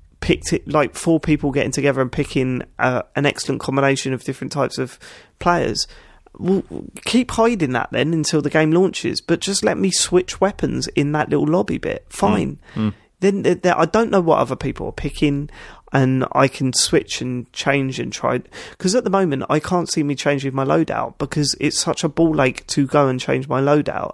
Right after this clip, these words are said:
Speaker 2: Mm.
Speaker 1: that I don't wanna just keep switching. I did it once last night where I chose, uh, I switched to the dual pistols.
Speaker 2: Yeah.
Speaker 1: And then I just thought, "No, I'm going back to, I'll go back to my standard one." And that,
Speaker 2: One
Speaker 1: that,
Speaker 2: thing,
Speaker 1: the process
Speaker 2: uh,
Speaker 1: was just excruciating.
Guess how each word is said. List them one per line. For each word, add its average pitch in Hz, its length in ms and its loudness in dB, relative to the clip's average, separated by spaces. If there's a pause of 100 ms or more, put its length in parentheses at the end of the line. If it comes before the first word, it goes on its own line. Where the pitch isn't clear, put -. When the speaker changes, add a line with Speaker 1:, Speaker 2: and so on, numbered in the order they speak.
(120)
Speaker 2:
Mm. 92 220 -4 (120)
Speaker 1:
that 147 100 4
I 120 60 6
don't 165 200 2
wanna 147 180 0
just - 220 -4
keep - 200 -2
switching. - 480 -2
I - 120 -2
did 151 140 2
it 151 100 2
once 165 400 2
last 131 280 0
night 147 240 0
where 120 140 2
I - 20 2
chose, 127 440 -2 (100)
uh, 123 240 0
I - 60 -6
switched - 360 0
to 131 100 0
the 127 160 2
dual 139 260 0
pistols. - 600 -2 (240)
Speaker 2:
Yeah. 98 160 -2 (180)
Speaker 1:
And 139 140 4
then 147 100 4
I 156 60 4
just 147 240 -2
thought, 151 220 4
"No, 151 160 2
I'm 131 140 0
going 131 180 -2
back - 220 -4
to, 135 180 -4 (640)
I'll 139 80 -2
go - 180 4
back 156 280 4
to 143 140 2 (140)
my 131 140 -4
standard 147 400 -2
one." - 240 -12 (120)
And 147 60 -4
that, 143 60 6
Speaker 2:
One 139 260 6
Speaker 1:
that, 139 160 4
Speaker 2:
thing, 123 540 2
Speaker 1:
the 113 100 -4
process 120 380 4
Speaker 2:
uh, 110 40 0
Speaker 1:
was - 320 0
just - 240 -2
excruciating. - 800 0